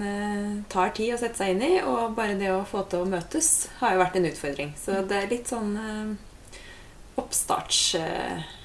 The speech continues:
Speaker 1: trøbbel har det vært.
Speaker 2: Mm.
Speaker 1: Så det, det kan vel hende at det ikke går helt over med en gang. <laughs> Så.
Speaker 2: Vi har fremdeles, eh, bikkjer og unger og keller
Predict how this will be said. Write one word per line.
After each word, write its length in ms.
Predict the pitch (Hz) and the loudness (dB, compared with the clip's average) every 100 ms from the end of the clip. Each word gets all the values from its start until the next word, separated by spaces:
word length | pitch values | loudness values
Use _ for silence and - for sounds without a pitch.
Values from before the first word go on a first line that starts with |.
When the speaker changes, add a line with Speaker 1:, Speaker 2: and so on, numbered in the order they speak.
| - - - | -20 -20 -16
Speaker 1:
trøbbel 320 | - 196 156 185 | 2 4 6 4
har 160 | 160 | 4
det 80 | 151 | 2
vært. 320 | - - - - | 2 0 -2 0
Speaker 2:
Mm. 400 | 202 - - 208 - - - - | -2 -6 -8 -10 -10 -20 -20 -8
Speaker 1:
Så 220 | - 185 170 - | -2 0 0 -2
det, 120 | - - - - | -6 -6 -12 -8
det 80 | - | -6
kan 180 | - 190 | -2 2
vel 120 | 190 | 2
hende 180 | 240 196 | 2 2
at 80 | 170 | 4
det 140 | 170 | 2
ikke 120 | 170 170 | 2 2
går 140 | 170 | 2
helt 260 | 175 156 - | 2 0 0
over 220 | 151 156 | 0 2
med 120 | 170 | 2
en 60 | 165 | 4
gang. 180 | 233 202 - - | 2 2 -4 2
<laughs> 160 | 254 | 6
Så. 400 | 277 269 - 254 262 - 285 - - | 8 8 10 10 10 10 8 8 6
Speaker 2:
Vi 60 | 240 | 6
har 200 | 247 247 | 8 10
fremdeles, 560 | 254 254 190 185 233 - 233 | 10 10 10 10 8 6 6
eh, 100 | 220 | 8
bikkjer 380 | 240 240 190 190 | 8 6 4 6
og 160 | 202 | 4
unger 240 | 202 170 160 | 2 0 2
og 280 | 180 175 180 | 2 2 2
keller 300 | 208 156 | 0 2